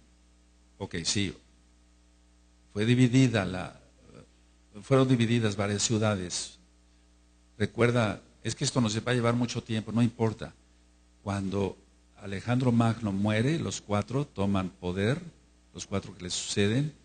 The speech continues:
y son cuernos que abarcaron prácticamente toda la tierra, toda la tierra. Por eso la influencia en la arquitectura, en la pintura, en la filosofía, etcétera, etcétera. Bueno, vamos entonces a Apocalipsis dos, verso doce.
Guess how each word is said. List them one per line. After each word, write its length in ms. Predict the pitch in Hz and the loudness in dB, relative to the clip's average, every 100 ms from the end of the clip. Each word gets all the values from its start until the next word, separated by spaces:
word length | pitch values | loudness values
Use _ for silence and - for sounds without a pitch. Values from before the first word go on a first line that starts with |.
| _ _ _ _ | _ _ _ _
y 100 | 98 | -4
son 340 | 95 107 113 120 | -2 2 4 4
cuernos 600 | - 110 107 110 123 - | 0 0 0 2 0 0
que 80 | 90 | -2
abarcaron 580 | 90 87 - 107 113 | -4 -6 -4 -2 -2
prácticamente 680 | 104 110 110 - 95 104 104 | -2 -4 -4 -6 -6 -4 -6
toda 260 | 98 107 104 | -6 -6 -6
la 120 | 85 | -8
tierra, 400 | - 117 135 87 - _ _ _ _ _ _ | -4 0 0 -4 -18 _ _ _ _ _ _
toda 200 | 107 107 | -6 -4
la 120 | 98 | -4
tierra. 260 | 92 127 110 | 0 0 0
Por 180 | - 104 | 0 0
eso 340 | 107 120 - - - _ - | 2 2 0 -6 -20 _ -4
la 140 | 98 | -2
influencia 760 | 98 87 101 117 123 117 120 | -2 -4 2 8 8 8 4
en 100 | 104 | 2
la 60 | 98 | 0
arquitectura, 1040 | 92 - 95 - 90 _ 117 113 120 131 139 - - _ _ | -4 -10 -12 -8 -10 _ 0 4 4 0 -4 -14 -20 _ _
en 140 | - 101 | -8 -6
la 120 | 98 | -6
pintura, 760 | - 98 90 - 117 117 120 - - _ _ - _ _ _ - | -8 -10 -10 -4 0 0 0 -4 -16 _ _ -20 _ _ _ -10
en 80 | 95 | -4
la 100 | 98 | -2
filosofía, 920 | 107 107 98 - 92 - 117 117 110 | 0 -2 0 -2 -4 0 4 4 2
etcétera, 400 | 92 - 98 95 | -2 -6 -4 -4
etcétera. 380 | - 98 85 82 _ _ _ _ _ | -4 -6 -6 -10 _ _ _ _ _
Bueno, 220 | - 85 78 | -6 -4 2
vamos 300 | 117 147 135 | 4 4 4
entonces 340 | 120 127 123 | 2 4 2
a 60 | 104 | 0
Apocalipsis 840 | 107 - 95 110 - 101 90 90 | -2 -2 0 0 0 -4 -6 -2
dos, 420 | 120 143 156 - - | 4 4 4 -2 0
verso 460 | 104 107 - 85 | 0 0 -2 -2
doce. 560 | 82 90 82 - 71 | -2 -4 -2 -4 -6